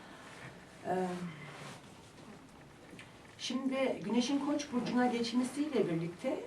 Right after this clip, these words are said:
e, öncü burçların enerjisini daha yoğun hissedeceğiz. Öncü burçların enerjisi harekete yöneliktir. Demek ki artık bir şeylere karar vermeye başlayacağız.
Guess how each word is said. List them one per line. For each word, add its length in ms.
e, 80
öncü 380
burçların 1000
enerjisini 600
daha 200
yoğun 300
hissedeceğiz. 540
Öncü 400
burçların 380
enerjisi 680
harekete 520
yöneliktir. 760
Demek 360
ki 320
artık 380
bir 60
şeylere 420
karar 400
vermeye 480
başlayacağız. 760